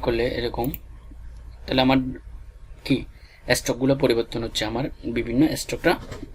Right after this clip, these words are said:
পরিবর্তন হচ্ছে। আমি যদি লাইন স্টক রাখি, লাইন স্টকের মতো পরিবর্তন হবে। আবার যদি এখানে স্টকটা বাড়াই, এখান থেকে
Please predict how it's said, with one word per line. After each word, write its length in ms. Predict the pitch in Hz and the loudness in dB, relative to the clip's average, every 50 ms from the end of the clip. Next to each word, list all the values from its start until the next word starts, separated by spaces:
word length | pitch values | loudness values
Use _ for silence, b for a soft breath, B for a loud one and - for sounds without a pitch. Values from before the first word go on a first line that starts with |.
| - - - 156 - | -14 -10 -10 0 4
পরিবর্তন 360 | 147 135 123 117 110 - 120 117 120 | 6 6 6 4 2 0 -2 -2 -2
হচ্ছে। 200 | - - - 113 - B B B B B 107 107 110 B B 117 | -2 -4 -6 -6 -8 B B B B B -4 -4 -4 B B 4
আমি 120 | 117 120 120 | 4 6 6
যদি 120 | 127 127 131 127 120 | 8 8 10 12 12
লাইন 160 | 113 113 113 113 113 110 | 12 12 10 8 6 6
স্টক 180 | - - 120 113 123 | 6 4 6 6 6
রাখি, 180 | 120 127 160 190 233 - - - - - | 6 6 4 2 2 -4 -12 -10 0 4
লাইন 160 | 120 113 110 113 110 - | 4 6 6 6 4 4
স্টকের 240 | - - 110 123 113 | 2 2 4 4 4
মতো 120 | 113 110 123 113 | 4 4 4 4
পরিবর্তন 340 | 117 113 107 110 - - 117 110 127 | 4 6 4 2 2 0 2 4 4
হবে। 140 | 127 143 185 254 B B B B B B B B - - 127 | 6 4 4 2 B B B B B B B B 4 8 10
আবার 180 | 131 143 143 139 131 | 12 12 12 12 10
যদি 200 | 131 120 113 123 151 - - - - - - - - - - _ _ _ _ - - - - - - - - - - - - 139 | 8 8 8 6 6 4 0 -8 -18 -18 -20 -20 -20 -20 -20 _ _ _ _ -20 -20 -20 -20 -20 -20 -20 -20 -20 0 6 6 8
এখানে 240 | 131 - 131 117 113 120 143 - - - - - _ - - 123 120 | 10 12 12 12 12 10 10 6 0 -10 -20 -20 _ 8 10 10 10
স্টকটা 280 | - - 123 - 131 123 107 | 10 6 4 6 6 10 10
বাড়াই, 220 | 107 107 113 117 117 110 | 12 12 12 10 8 6
এখান 140 | 110 110 107 104 | 4 2 0 0
থেকে 160 | 107 107 120 | 2 2 2